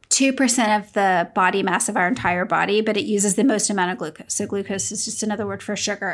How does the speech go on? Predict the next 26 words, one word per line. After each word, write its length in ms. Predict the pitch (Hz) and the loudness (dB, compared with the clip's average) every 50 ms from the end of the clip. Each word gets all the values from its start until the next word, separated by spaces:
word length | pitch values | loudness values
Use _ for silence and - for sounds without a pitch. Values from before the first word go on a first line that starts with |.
| - | -4
in 80 | - 214 | -2 0
our 140 | 214 202 196 | 0 0 0
body. 540 | 185 208 202 208 220 - 190 190 214 - - _ - - - - - _ _ - - | 0 -2 -2 -2 -2 -4 -8 -10 -14 -16 -20 _ -20 -20 -20 -20 -20 _ _ -4 0
So 140 | - 247 | 4 6
our 100 | 226 220 | 6 6
brain 560 | 214 214 214 208 208 214 214 214 220 214 - - - - | 4 4 2 4 4 4 4 2 0 -2 -6 -10 -4 0
loves 420 | 220 202 202 196 196 - - - | 2 4 4 4 4 2 0 -2
automation. 640 | - 202 196 202 208 208 202 - - 214 - - - | 0 0 0 0 0 0 -2 -2 -2 -2 -4 -4 -4
It 260 | - 220 233 233 226 | -4 -6 -8 -6 -2
loves 640 | 220 214 214 208 214 214 214 214 214 214 196 - - - - | 0 2 4 4 6 4 4 2 2 0 0 0 -2 -2 -6
patterns. 880 | - - - 226 220 220 220 208 170 147 196 220 233 226 - - - - - - - - - - - - - - _ _ _ _ | -12 -2 2 2 4 4 4 2 0 -2 -4 -8 -6 -4 -4 -4 -4 -6 -12 -20 -20 -20 -20 -20 -20 -20 -20 -20 _ _ _ _
And 160 | 247 240 233 | 4 6 6
this 140 | 240 233 254 | 6 6 4
is 180 | 247 - - - | 2 2 0 -2
fabulous 760 | - - 277 240 254 262 247 262 254 254 240 240 233 - - | -2 0 2 4 4 4 4 4 4 4 4 2 2 2 2
news 500 | 240 302 381 403 392 392 381 381 349 - | 4 6 6 6 6 6 6 4 4 4
if 160 | 330 311 320 | 2 2 2
you 80 | 302 294 | 2 4
want 140 | 285 277 285 | 4 4 4
to 60 | 285 | 2
start 480 | - - 262 247 262 269 - - - - - _ _ - 202 | 2 4 4 4 4 4 2 0 -6 -14 -20 _ _ -14 -14
flossing 640 | - - - - 226 226 254 - - - 294 277 269 | -14 -8 -2 2 4 4 4 4 4 4 4 4 6
your 180 | 262 247 233 233 | 6 6 4 4
teeth 360 | 240 - 285 285 294 294 285 | 2 2 2 4 4 4 4
every 280 | 233 220 226 214 202 196 | 4 4 4 2 2 2
day, 540 | 190 156 165 165 156 190 214 226 - - | 2 2 2 4 4 4 2 0 -2 -6